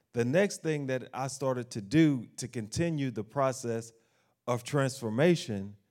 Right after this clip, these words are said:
was surrender. And it's like, once God began to transform my life, there were things in my life that I would have to surrender in order for the process of transformation to continue. And so today we're talking about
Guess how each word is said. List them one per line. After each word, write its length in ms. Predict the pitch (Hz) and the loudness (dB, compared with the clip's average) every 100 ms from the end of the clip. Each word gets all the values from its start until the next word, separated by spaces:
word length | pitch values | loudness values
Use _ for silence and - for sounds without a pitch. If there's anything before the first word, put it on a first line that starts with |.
| _ _ _ - | _ _ _ -4
was 200 | 117 117 | -2 0
surrender. 600 | 110 104 131 107 87 82 _ _ _ _ _ _ _ _ _ _ _ _ _ | -2 -2 -2 -4 -8 -14 _ _ _ _ _ _ _ _ _ _ _ _ _
And 100 | 120 | -4
it's 80 | 135 | 0
like, 160 | 127 120 | 2 2
once 280 | 139 190 151 | 4 2 2
God 300 | 170 175 151 | 2 2 0
began 320 | 156 156 156 | -4 -2 -4
to 280 | 147 123 120 - | -4 -4 -4 -8
transform 560 | - 170 156 175 196 175 | -2 0 0 0 2 2
my 80 | 131 | 2
life, 280 | 127 120 120 | 0 0 -2
there 140 | 131 165 | -2 0
were 80 | |
things 380 | 127 165 190 156 | 0 0 0 0
in 100 | 139 | -4
my 100 | 120 | -4
life 280 | 117 117 113 - _ _ | -4 -4 -6 -10 _ _
that 140 | 110 123 | -6 -2
I 80 | 156 | 0
would 160 | 156 | -2
have 180 | 135 123 | -4 -6
to 100 | - | -10
surrender 580 | 98 120 107 175 160 120 | -10 -8 -2 0 0 -2
in 200 | - 120 | -4 -4
order 280 | 120 147 131 | 0 0 -2
for 140 | 127 | -6
the 100 | 117 | -8
process 580 | 107 147 151 147 123 117 | -6 0 0 0 -4 -6
of 120 | 110 | -10
transformation 880 | - 143 123 117 113 151 - 101 101 _ _ - | -8 -8 -6 -6 -2 -2 -2 -8 -10 _ _ -8
to 120 | 139 | -6
continue. 540 | 120 123 139 165 107 90 _ _ _ _ _ _ - | -6 -6 -6 -8 -8 -12 _ _ _ _ _ _ -2
And 120 | 131 | -2
so 300 | 127 135 127 | 2 2 2
today 380 | 127 139 135 190 | 0 -2 4 4
we're 100 | 160 | 4
talking 380 | 156 147 139 127 | 2 0 0 -4
about 420 | 120 123 120 - | -2 0 -2 -6